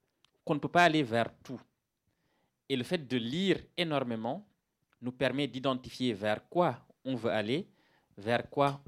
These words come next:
on ne veut surtout pas aller, même si c'est très grand, même si c'est magnifique, mais on sait qu'on ne veut pas aller par là, ou on ne peut pas aller par là. Et ça, c'est parce qu'on lit beaucoup qu'on balaie un spectre très large qu'on arrive à voir ça,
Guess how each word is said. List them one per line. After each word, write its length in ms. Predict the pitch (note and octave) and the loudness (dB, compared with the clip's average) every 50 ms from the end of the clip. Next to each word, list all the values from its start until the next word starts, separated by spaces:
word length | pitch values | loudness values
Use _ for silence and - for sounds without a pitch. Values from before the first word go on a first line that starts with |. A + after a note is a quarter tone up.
| - - | -2 0
on 120 | A#3+ A#3 | 2 2
ne 80 | G3 D3 | 2 2
veut 100 | B2 C3+ | 0 -2
surtout 360 | - - D3 C3+ - - B2 | -2 -2 -4 -4 -4 -6 -4
pas 220 | - - A#2 A2 | 0 2 4 4
aller, 320 | G#2+ G#2 G2+ C3 F#3+ A#3 - _ _ _ _ - | 4 4 2 0 0 -2 -4 _ _ _ _ -4
même 160 | A2+ A#2+ B2 | -4 -2 -2
si 140 | - - - | -4 -6 -8
c'est 200 | - G#2+ - - | -8 -8 -8 -8
très 200 | - A#2 A2 G#2+ | -6 -6 -6 -4
grand, 420 | G2+ F#2 A#2+ B2+ D#3 G#3+ B3+ - _ _ _ _ - | -4 0 2 2 2 2 -2 -6 _ _ _ _ -10
même 180 | A2 A2 G#2+ | -8 -8 -8
si 120 | - - - | -8 -10 -10
c'est 240 | - G#2+ G2+ - - - - | -8 -6 -8 -8 -8 -14 -18
magnifique, 600 | - A2+ C3+ C#3+ A#2+ A2 G#2+ - - F3+ - - - - - - - | -6 0 2 2 2 2 0 -2 -6 -8 -10 -12 -20 -20 -20 -12 -6
mais 120 | A#2+ B2+ | -4 -2
on 80 | C3+ C3 | -2 -2
sait 180 | B2 - - | -2 -2 -2
qu'on 180 | - - C3 A#2 | -2 -2 -4 -6
ne 200 | A2 G#2 G2 G2 | -6 -6 -8 -4
veut 140 | G2 A#2+ B2+ | -2 -4 -2
pas 200 | B2+ E3+ D#3 C#3+ | 2 4 4 4
aller 160 | C3 A#2 A#2 | 4 2 0
par 220 | - - G#2 F#2+ | -2 -4 -6 -4
là, 200 | G2 A2 D3 G3+ - _ _ _ _ _ _ _ _ - | -4 -4 -6 -6 -8 _ _ _ _ _ _ _ _ -4
ou 160 | C3+ D3 G3 | 2 4 4
on 60 | G#3+ | 4
ne 40 | F#3+ | 4
peut 180 | - - D3 | 2 -2 -2
pas 240 | - D3 A#2 G#2 G#2+ _ _ _ _ _ - | 0 0 0 0 -4 _ _ _ _ _ -8
aller 220 | - A2+ A2 A2 | -4 -2 -2 -4
par 220 | - - G#2+ G2+ G2+ | -2 -4 -4 -4 -4
là. 180 | G2 F#2+ G2 - _ _ _ _ _ _ _ _ _ _ _ _ _ - | -6 -8 -10 -12 _ _ _ _ _ _ _ _ _ _ _ _ _ -2
Et 280 | B2 B2 A#2+ B2+ - _ - | 0 0 0 -2 -6 _ -20
ça, 400 | - - - - - E3+ F3 F#3 | -18 -16 -12 -4 0 2 4 4
c'est 380 | F#3 - - - B2+ - - - _ | 2 0 -2 -4 -4 -4 -6 -10 _
parce 180 | - C#3+ - - | -4 -2 -2 -4
qu'on 200 | - - B2+ A2+ | -4 -4 -2 -2
lit 220 | A2 A2+ B2 D#3+ | 0 0 -2 -2
beaucoup 300 | D3 B2+ C#3 C3 - E3+ | 2 2 2 2 2 -2
qu'on 180 | - - C#3 A2+ | -4 -2 -2 -2
balaie 300 | G#2+ G2+ A#2+ B2 B2+ C3+ | 0 2 2 4 4 2
un 120 | A#2 A#2+ | 0 -2
spectre 420 | A2 - - - A#2 - - - - - _ _ | -4 -6 -6 -6 -6 -6 -8 -16 -20 -20 _ _
très 140 | - F#3+ F3 | 2 4 4
large 400 | C#3 C#3 C#3+ D#3 D#3 C#3 - - - - - - _ _ _ | 6 6 6 6 6 4 0 -6 -16 -20 -20 -20 _ _ _
qu'on 180 | - - C#3 C3+ | -2 0 2 4
arrive 360 | C3 C3 C#3 C#3 B2 A2+ - _ _ _ _ _ | 4 4 4 2 0 -4 -8 _ _ _ _ _
à 100 | - A2+ | -4 -4
voir 300 | G2 G2+ A2 G#2+ G#2+ G2 | -2 0 0 0 0 0
ça, 280 | - - G#2 G2+ G2 | -2 -6 -6 -8 -8